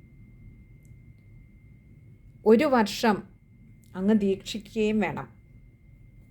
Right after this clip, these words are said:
അങ്ങനെയെങ്കിൽ ഉണ്ടാകുന്ന പുത്രൻ നിർദോഷനായിട്ട് വരും.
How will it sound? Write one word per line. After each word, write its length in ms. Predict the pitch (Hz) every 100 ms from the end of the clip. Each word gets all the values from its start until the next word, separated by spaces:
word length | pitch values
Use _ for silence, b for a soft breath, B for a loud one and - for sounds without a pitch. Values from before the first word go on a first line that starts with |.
| -
അങ്ങനെയെങ്കിൽ 680 | 233 262 311 294 202 202 185 - - - - - - - - - - - - - - - - - - - - - - - - - - - - - -
ഉണ്ടാകുന്ന 640 | 214 202 240 247 240 240 240
പുത്രൻ 480 | 233 202 - 214 190 - -
നിർദോഷനായിട്ട് 1040 | 190 185 180 214 214 208 214 208 202 202
വരും. 300 | 185 165 165